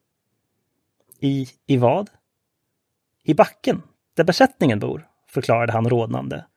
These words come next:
För han visste inte om han hade använt det rätta ordet. "Jaså, i Skansen, menar du?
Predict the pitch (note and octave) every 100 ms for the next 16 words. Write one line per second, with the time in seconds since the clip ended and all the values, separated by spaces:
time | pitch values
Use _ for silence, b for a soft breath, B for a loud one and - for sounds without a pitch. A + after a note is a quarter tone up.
0 | _ _ _ _ _ _ - C#3+ D3+ E3
1 | - F3 C3+ A2+ A2+ A#2 A#2 B2 D3 G#2+
2 | A2 A2 B2 C#3+ - C3 F#3+ - - -
3 | _ b b b b b - E3 D#3 -
4 | F3 E3+ - - A3+ A#3 D3+ - - C#3
5 | - - C3 C3 -